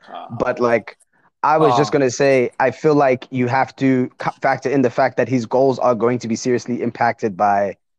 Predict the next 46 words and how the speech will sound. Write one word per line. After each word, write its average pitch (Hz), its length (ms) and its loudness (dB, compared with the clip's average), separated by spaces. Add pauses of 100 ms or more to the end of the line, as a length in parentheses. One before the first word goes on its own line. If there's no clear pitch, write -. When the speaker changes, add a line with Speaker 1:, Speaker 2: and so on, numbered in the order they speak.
(280)
Speaker 2:
by 110 180 2
Ronaldo. 107 560 -2
You 101 120 -8
know, 104 180 -4
like, 101 320 -2
it's 107 180 -10
not 110 220 -6
going 113 240 -2
to 110 120 -8
be 98 420 -8 (560)
as 104 260 -2
clear 120 280 0
cut - 540 -6
as 104 440 -2
a, 113 180 -2
a 107 180 -2
Jesus 107 640 -4
or 104 240 0
a, 101 240 0
a - 60 -6
Kane, 110 400 -2
where, 98 200 -6
you 95 160 -8
know, 104 140 -6
they're 101 120 -4
gonna 101 160 -6
be 101 100 -6
playing 107 300 -6
every 95 220 -8
week. 92 320 -14 (1200)
Speaker 3:
I 131 60 -6
mean, 160 160 -2
Speaker 1:
Oh, 123 380 0
Speaker 3:
fair, 98 100 -18
Speaker 1:
yeah, 101 220 -18
that's 98 180 -20
very 90 160 -18
true. - 180 -8
Speaker 3:
but 147 80 -2
I 170 60 0
also, 196 500 -6
I 117 100 -20
also 170 200 -16
don't 151 220 -14
think 147 220 -16
that, 120 180 -14